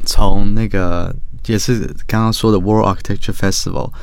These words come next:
我听到一个人演讲，他叫欧信，欧信是以前O M A的 partner，然后我在他的整个演讲，我就听到，哇，这个人就是 storyteller，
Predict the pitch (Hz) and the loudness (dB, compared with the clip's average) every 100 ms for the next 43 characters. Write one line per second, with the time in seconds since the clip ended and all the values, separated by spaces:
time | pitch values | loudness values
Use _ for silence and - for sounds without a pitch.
0 | - - - 107 135 143 123 107 95 90 | -10 -10 -8 -6 0 2 2 0 -2 -2
1 | 90 85 - - 104 110 - 110 113 113 | -2 -4 -4 -2 -2 0 0 0 0 -2
2 | - 110 90 - - - - - - 113 | -2 2 4 6 6 4 4 2 2 2
3 | 107 101 95 - - 95 101 98 92 90 | 0 -2 -4 -6 -6 -4 -2 -2 -2 -2
4 | 90 - 95 87 87 - - - - - | -2 -4 -2 -2 -4 -6 -8 -10 -8 -8
5 | - - - 98 110 123 104 95 95 - | -10 -12 -8 -4 0 2 2 0 -4 -6
6 | 104 101 135 131 123 - - - - - | -6 -2 0 0 0 -4 -8 -8 -4 0
7 | - - 107 - 95 87 90 98 90 87 | 0 0 -2 -4 -4 -2 -2 -4 -4 -6
8 | 90 95 95 87 98 85 85 113 90 87 | -4 -4 -2 -2 -2 -2 -2 -2 -2 -2
9 | 90 90 - 85 85 85 82 78 - | -2 -4 -4 -4 -4 -6 -6 -6 -8